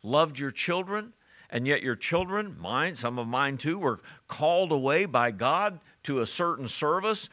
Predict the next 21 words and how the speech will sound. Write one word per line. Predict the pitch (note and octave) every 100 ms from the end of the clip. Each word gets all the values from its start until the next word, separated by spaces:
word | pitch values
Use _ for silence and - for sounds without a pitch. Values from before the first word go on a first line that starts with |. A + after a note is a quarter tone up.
| -
away | F#2 A2 C3+ E3+
from | D#3+ C#3+ C#3+
us, | G#3 G#3+
far | - D3+ E3+ E3
away, | D3 F3 A3+
where | D#3+ B2+
we | D3+
don't | F3+ E3
get | D#3+ D#3+
to | C3
see | - F3+
them | F#3+ F3+
very | E3+ F3
often. | E3+ G3 G#3 F3
But | D3
what | E3 -
do | E3
you | D#3
say? | F#3+ D#3
The | A2+
best, | A2+ F3+ F3+